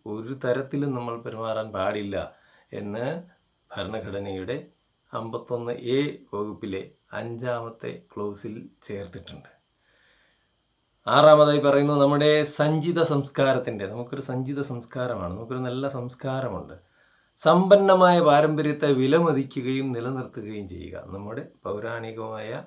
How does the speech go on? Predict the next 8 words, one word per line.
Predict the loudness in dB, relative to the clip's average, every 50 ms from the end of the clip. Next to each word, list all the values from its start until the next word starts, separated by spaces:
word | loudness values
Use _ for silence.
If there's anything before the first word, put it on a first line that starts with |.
| -20 _ _ _ _ _ -12
അതിപുരാതനമായ | -12 -8 -8 -6 -4 -2 -4 -4 -4 -6 -8 -8 -8 -8 -8 -10 -10 -12 -12
സംസ്കാരം, | -12 -14 -14 -16 -10 -8 -6 -6 -6 -8 -10 -14 -16 _ _ _ _ _ _ _ _ _ _ -10
സിന്ധു | -8 -8 -6 -6 -2 0 0 2 0
നദീതട | 0 -2 -4 -6 -4 -4 -4 -4 -4 -6
സംസ്കാരത്തിൽ | -10 -14 -14 _ -8 -4 -4 -4 -4 -6 -8 -8 -8 -6 -6 -6
നിന്ന് | -6 -6 -6 -6 -4 -4
ഉരിഞ്ഞു | -4 -4 -4 -4 -4 -6 -6
വന്ന്, | -8 -10 -10 -10 -10 -10 -10